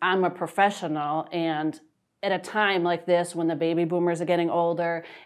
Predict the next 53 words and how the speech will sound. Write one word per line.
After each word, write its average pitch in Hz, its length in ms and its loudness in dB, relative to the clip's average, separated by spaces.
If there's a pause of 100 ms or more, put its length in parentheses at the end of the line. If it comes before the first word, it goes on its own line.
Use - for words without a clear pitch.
and 160 200 0
we're 160 80 2
in 160 80 2
the 165 60 4
middle 175 240 6
of 175 80 2
a 175 60 4
pandemic, 175 720 0 (300)
there's 180 160 2
nothing 190 320 6
more 208 240 8
important 175 500 0
than 160 140 2
being 170 220 0
able 170 180 -2
to 170 60 -4
provide 151 380 -2
people 170 200 -8
better 151 260 -2
care. 143 420 -6 (260)
So 185 180 4
I 175 200 8
don't 185 220 2
feel 180 140 2
guilty 170 320 0
about 165 240 2
my 170 100 0
decision 165 380 -4
to 165 100 -8
strike. 165 500 0
We 180 80 4
shouldn't 185 260 2
have 156 260 0
to 185 100 -2
fight 180 340 4
for 202 440 2 (720)
everyday 170 540 6
citizens 175 520 2
having 156 300 4
good 151 160 0
health 143 260 2
care, 185 320 0
especially 220 380 0
health 170 240 4
care 165 100 4
that 156 140 2
they're 147 100 -2
paying 170 360 0
a 160 40 -2
lot 151 160 0
of 131 80 -6
money 147 240 -2
for. 220 320 0